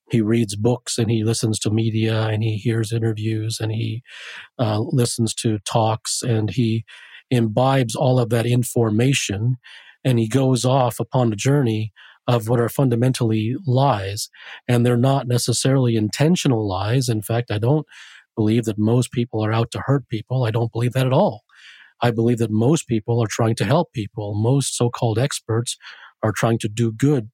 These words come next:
for their fellow man. I firmly believe that. Um, but the effect remains that it's still all lies.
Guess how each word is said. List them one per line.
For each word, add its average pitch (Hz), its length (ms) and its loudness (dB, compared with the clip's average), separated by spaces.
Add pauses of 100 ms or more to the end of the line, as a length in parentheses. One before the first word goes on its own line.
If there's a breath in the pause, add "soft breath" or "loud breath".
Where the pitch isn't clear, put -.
(140)
for 110 480 -2 (260 soft breath)
their 113 140 2
fellow 113 320 2
man. 123 380 0 (440 loud breath)
I 117 120 2
firmly 113 360 2
believe 120 380 2
that. 107 260 -6 (540 soft breath)
Um, 104 340 0 (120)
but 120 200 0
the 120 380 0
effect - 640 -2 (320)
remains 110 760 0 (320 soft breath)
that 123 160 2
it's 117 180 -2
still 185 260 0
all 107 240 0
lies. 113 480 -2